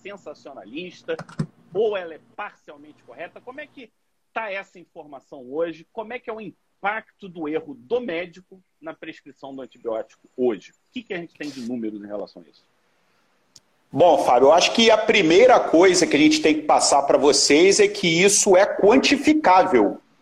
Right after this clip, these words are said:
Speaker 2: né? Quando a gente fala de erro na prescrição de antibióticos, não é simplesmente pela nossa prática clínica, uma visita no hospital, um preceptor de residência que olha as,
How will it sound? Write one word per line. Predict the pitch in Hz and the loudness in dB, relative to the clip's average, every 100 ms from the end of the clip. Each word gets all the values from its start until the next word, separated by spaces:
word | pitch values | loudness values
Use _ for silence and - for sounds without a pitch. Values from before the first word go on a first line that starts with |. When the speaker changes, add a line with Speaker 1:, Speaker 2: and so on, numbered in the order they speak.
| - | -2
Speaker 2:
né? | 110 147 214 - - - - - | 2 2 0 -6 -16 -20 -14 -4
Quando | 147 | 0
a | 185 | 0
gente | 196 - | 0 -2
fala | - 175 190 170 131 107 107 | 0 4 6 6 4 2 -4
de | 117 127 | -2 4
erro | 135 175 185 147 | 6 6 6 4
na | 131 | 0
prescrição | 123 139 135 - 135 135 | 0 0 -2 -2 0 0
de | |
antibióticos, | 135 - 117 123 151 185 - - | 0 0 2 6 6 4 0 -2
não | 180 196 | 2 4
é | 170 196 202 175 - - - - - | 4 4 4 4 0 -8 -16 -16 -4
simplesmente | - 233 226 202 143 175 214 - | 0 0 2 0 2 0 0 2
pela | 202 | 2
nossa | 190 202 220 | 4 2 2
prática | - - 185 196 - 165 | 0 2 2 2 2 0
clínica, | - 160 208 175 - 113 - _ _ _ _ - | 0 0 2 0 0 -4 -4 _ _ _ _ -8
uma | 143 156 | 0 2
visita | 151 117 - 214 147 | 2 2 2 0 2
no | 147 | 2
hospital, | 156 - 131 - 165 190 160 123 98 - - _ - | 2 0 -2 2 4 6 4 2 -4 -10 -20 _ -2
um | 131 | 0
preceptor | 151 147 175 - - 185 | 2 2 0 0 2 2
de | 175 | 4
residência | 151 165 143 113 156 175 - 143 | 4 4 2 2 2 2 0 0
que | - | 4
olha | 151 170 147 139 | 4 6 4 4
as, | 139 131 - | 4 2 -2